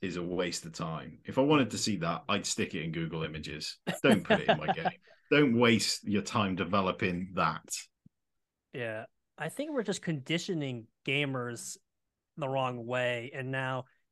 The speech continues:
Speaker 2: their expectations of what a good video game can be has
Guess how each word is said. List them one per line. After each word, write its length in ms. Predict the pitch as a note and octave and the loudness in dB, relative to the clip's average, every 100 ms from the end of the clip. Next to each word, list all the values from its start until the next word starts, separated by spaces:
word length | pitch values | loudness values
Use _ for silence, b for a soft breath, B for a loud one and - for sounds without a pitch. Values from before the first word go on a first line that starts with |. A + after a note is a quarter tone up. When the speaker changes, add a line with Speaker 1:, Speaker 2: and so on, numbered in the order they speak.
| _ | _
Speaker 2:
their 220 | C3 C#3+ | -4 -2
expectations 1040 | E3 D3 - C#3 - - D3+ D3 D#3+ C#3 - | 0 -4 -6 -10 -8 -4 -4 -2 -6 -6 -6
of 220 | C#3+ B2 | -8 -8
what 180 | B2+ B2+ | -6 -4
a 60 | B2+ | -4
good 280 | A#2+ B2+ B2 | -4 -6 -4
video 280 | B2+ B2+ A#2+ | -6 -6 -8
game 420 | C3 B2 A#2 B2+ _ _ - | -8 -8 -8 -12 _ _ -8
can 120 | C#3 | -6
be 220 | C3 C3 | -4 -6
has 220 | B2+ C3 | -4 -4